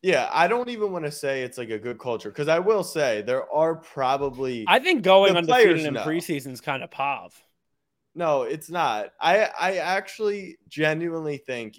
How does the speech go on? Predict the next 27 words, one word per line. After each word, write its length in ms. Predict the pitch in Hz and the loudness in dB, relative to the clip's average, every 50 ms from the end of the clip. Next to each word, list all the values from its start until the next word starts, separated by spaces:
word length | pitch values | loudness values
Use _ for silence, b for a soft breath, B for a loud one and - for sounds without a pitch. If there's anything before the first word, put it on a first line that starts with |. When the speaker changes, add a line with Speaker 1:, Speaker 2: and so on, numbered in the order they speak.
| - | -14
Speaker 1:
it 120 | - 123 123 | -12 -8 -6
is 180 | 123 123 117 113 | -6 -6 -8 -10
one 260 | 104 107 117 117 120 | -6 -4 -2 -2 -2
of 160 | 120 117 - | -4 -8 -10
the 120 | - 123 120 | -10 -10 -10
more 400 | 113 110 107 110 117 120 123 117 113 | -8 -6 -6 -4 -4 -4 -4 -4 -6
impressive 680 | 117 117 113 _ _ 117 107 107 - - 113 101 92 | -6 -8 -14 _ _ -8 -8 -8 -8 -12 -14 -14 -14
streaks 640 | - - - 110 107 101 95 90 92 - - - - _ _ _ _ _ _ _ _ _ _ _ _ - | -18 -16 -12 -10 -10 -10 -10 -12 -16 -18 -20 -20 -20 _ _ _ _ _ _ _ _ _ _ _ _ -8
in 160 | 131 127 120 | -6 -6 -6
Speaker 2:
I 60 | 113 | -6
think 100 | - - 269 | -4 -4 -2
Speaker 1:
football 140 | 285 - - | -2 0 2
Speaker 2:
we 100 | 254 208 | 4 4
actually 340 | 185 180 160 - 202 185 | 4 4 2 0 -2 -2
had 180 | 160 170 175 175 | 0 2 2 0
Speaker 1:
history. 60 | 175 170 | 0 -2
Speaker 2:
this 140 | 160 - - | -6 -8 -8
exact 600 | 156 147 139 151 143 143 160 160 165 170 - - | -12 -12 -12 -10 0 2 2 2 2 0 -6 -8
conversation 680 | - 185 170 160 156 156 151 143 - 156 147 135 285 294 | -4 -4 -4 -4 -4 -8 -8 -6 -4 -4 -4 -4 -4 -4
Speaker 1:
No, 40 | 226 | -2
Speaker 2:
at 20 | 202 | -2
Speaker 1:
we 60 | 180 | 0
Speaker 2:
this 140 | 151 139 226 | 0 0 0
Speaker 1:
did. 100 | 175 127 | 0 -2
Speaker 2:
point 160 | 147 139 - | -2 -6 -6
last 320 | 135 127 120 117 117 - | -8 -8 -8 -8 -10 -10
year. 260 | - 131 104 80 - | -12 -14 -14 -16 -18